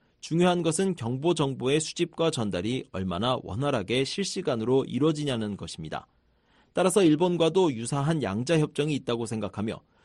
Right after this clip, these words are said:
정치적 동력이 뒷받침된다면 이 모든 것이 기술적 수준에서 통합될 수 있습니다. 목표는 빈틈없이 실시간 정보를 전달해 적절한 경고를 하려는 것이죠.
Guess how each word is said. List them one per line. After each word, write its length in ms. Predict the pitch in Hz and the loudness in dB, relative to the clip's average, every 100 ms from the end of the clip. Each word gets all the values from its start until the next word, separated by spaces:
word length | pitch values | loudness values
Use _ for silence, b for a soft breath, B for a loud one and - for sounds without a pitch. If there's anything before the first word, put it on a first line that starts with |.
| _ - | _ -4
정치적 500 | 131 - 156 165 - | -4 -2 0 0 -2
동력이 540 | 127 123 117 147 147 | -4 -2 0 -2 -2
뒷받침된다면 960 | 123 - 139 139 117 98 80 87 120 127 b | -6 -4 -4 -2 -2 -2 -2 -2 -4 -6 b
이 140 | - 160 | -4 -2
모든 320 | 135 147 165 | 0 0 2
것이 320 | 151 151 180 | 2 2 -4
기술적 500 | - 131 165 160 175 | -4 -4 -4 -2 -4
수준에서 600 | - 147 143 113 98 135 147 | -4 -8 -4 -2 0 -2 -2
통합될 440 | - 196 185 - 127 | -4 -4 -2 -2 -4
수 120 | 101 | -4
있습니다. 440 | - 87 82 - - _ _ _ _ - | -8 -8 -6 -8 -10 _ _ _ _ -2
목표는 480 | 135 135 160 202 | -2 2 2 2
빈틈없이 640 | - 156 170 175 160 - 202 | 0 -2 0 0 0 -2 -4
실시간 500 | - 202 196 190 175 | -2 -2 0 0 0
정보를 420 | 147 135 151 165 | 0 2 2 0
전달해 460 | 117 120 127 110 - _ _ | -2 -2 0 -2 -8 _ _
적절한 500 | - - 127 135 156 | -12 -6 0 2 2
경고를 460 | 151 110 113 123 156 | 0 -4 -2 0 0
하려는 320 | 147 135 110 | 0 -2 -2
것이죠. 420 | 90 85 - 82 | -6 -8 -6 -6